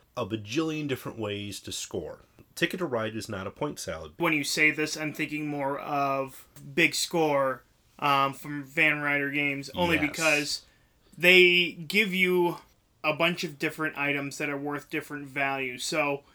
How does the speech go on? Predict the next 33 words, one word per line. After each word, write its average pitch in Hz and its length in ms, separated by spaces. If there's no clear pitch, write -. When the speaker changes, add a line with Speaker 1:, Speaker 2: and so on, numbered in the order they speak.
Speaker 2:
you 170 160
have 165 340
a 151 100
bunch 160 360
of 143 160
different 143 420
ways 143 460
you 147 260
can 135 640
gain 160 280
those 139 240
points. - 760
Speaker 1:
Right. 82 440
Here's 139 440
the 101 200
best 110 320
way 101 180
to 90 180
identify 90 480
if 87 200
you 90 100
have 85 140
a 76 80
point 92 320
salad 82 400
game. 73 240
Did 92 160
it 95 160
come 107 300
with 110 180
a 104 80
score 90 420
pad - 380